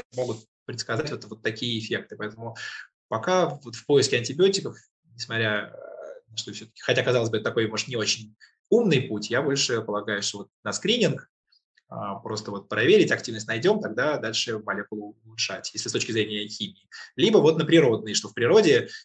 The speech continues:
м, когда-то казалось, что там Ваксман и компания, они все нашли, и все природное уже хватит искать в природе, надо делать все самим, синтезировать, но вот это не так. Эти примеры, когда я сегодня, вот, микумацин, клепсизолицин, это вот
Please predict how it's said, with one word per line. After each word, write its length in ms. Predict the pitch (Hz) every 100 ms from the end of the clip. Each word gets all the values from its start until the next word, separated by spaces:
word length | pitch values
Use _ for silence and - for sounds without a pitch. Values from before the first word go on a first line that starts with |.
| _
м, 200 | - - - - _ -
когда-то 280 | 143 156 -
казалось, 340 | 135 135 123
что 100 | -
там 140 | 113 117
Ваксман 400 | 135 131 110 107
и 180 | 107 _
компания, 380 | - 110 113 104
они 120 | 110
все 140 | 110 120
нашли, 480 | 113 - 254 269 269 - _ -
и 100 | 117
все 180 | 113 117
природное 420 | 123 127 110 110
уже 120 | 107
хватит 340 | 104 120 110 101
искать 220 | 110 98
в 20 |
природе, 460 | 127 196 226 139 107
надо 180 | 107
делать 240 | 107 104 -
все 120 | 107
самим, 320 | 104 107 104
синтезировать, 540 | - - 131 220 214 131
но 100 | 156
вот 240 | 190 139
это 240 | 131 147 151
не 140 | 147
так. 300 | 110 101 - -
Эти 100 | -
примеры, 320 | 120 120 107
когда 120 | 104
я 60 | 98
сегодня, 240 | 98 - _
вот, 300 | 92 95 123
микумацин, 800 | 101 101 107 110 110 - - 233 - - - - -
клепсизолицин, 640 | - 113 110 113 - 190
это 160 | 135 117
вот 180 | 117